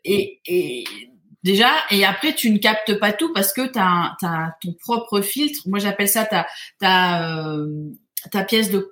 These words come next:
ta, ta salle de contrôle, en fait, personnelle. Euh,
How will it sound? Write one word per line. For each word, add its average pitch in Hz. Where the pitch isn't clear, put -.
ta, 185
ta 190
salle 226
de 208
contrôle, 214
en 180
fait, 190
personnelle. 202
Euh, 165